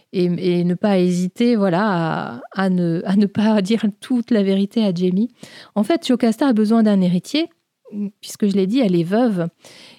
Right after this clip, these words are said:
Et, euh, et en fait, la, la loi, euh, de, de succession, hein, de, de l'époque, euh, faisait que si Jocasta venait à décéder, son domaine serait, euh, serait,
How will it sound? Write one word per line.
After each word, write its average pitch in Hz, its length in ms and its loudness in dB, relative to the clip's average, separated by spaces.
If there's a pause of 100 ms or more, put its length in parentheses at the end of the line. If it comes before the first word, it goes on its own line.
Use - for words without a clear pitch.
Et, 214 300 4
euh, 165 960 -2 (220)
et 185 120 -2
en 170 80 -2
fait, - 260 -4
la, 175 220 0
la 180 220 0
loi, 190 240 2
euh, 160 580 0
de, 180 320 -8
de 180 100 -4
succession, 208 720 -2
hein, 185 120 0
de, 175 180 -2
de 175 180 -4
l'époque, 208 480 -2 (640)
euh, 170 580 -4
faisait 190 360 -2
que 185 320 -4
si 185 400 -6
Jocasta 185 440 -2
venait 202 240 2
à 180 60 2
décéder, 185 720 -2
son - 460 -6
domaine 190 340 2
serait, 190 440 -2
euh, 160 320 -4
serait, - 280 -18